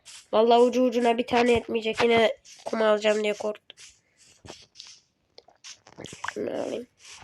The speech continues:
Zaten bir tane eksik olsaydı gidip kum aramazdım. Tahta koyardım.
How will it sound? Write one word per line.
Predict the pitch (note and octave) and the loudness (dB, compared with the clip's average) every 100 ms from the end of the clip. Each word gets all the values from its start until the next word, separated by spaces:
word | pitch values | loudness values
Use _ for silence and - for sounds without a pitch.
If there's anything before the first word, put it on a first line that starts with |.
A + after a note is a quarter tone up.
| - - - - _ _ _ _ | -10 -10 -10 -20 _ _ _ _
Zaten | B3+ C#4+ D#4 D#4 | 2 6 6 4
bir | D#4+ | 2
tane | D#4+ E4 D#4+ | 4 6 6
eksik | D#4+ - D#4+ | 4 2 4
olsaydı | D#4+ D#4+ E4 D#4 | 6 6 6 6
gidip | C#4+ C#4+ C4+ | 4 4 2
kum | - C#4+ | 2 4
aramazdım. | C#4 C4 C4 C4 A3+ G#3+ - _ - - _ - - _ _ - - _ - | 6 6 6 4 0 -10 -12 _ -12 -12 _ -8 -8 _ _ -8 -8 _ -2
Tahta | B3+ A#3+ A#3+ | 0 2 0
koyardım. | A#3+ G#3+ F#3+ F#3+ | 2 2 2 -2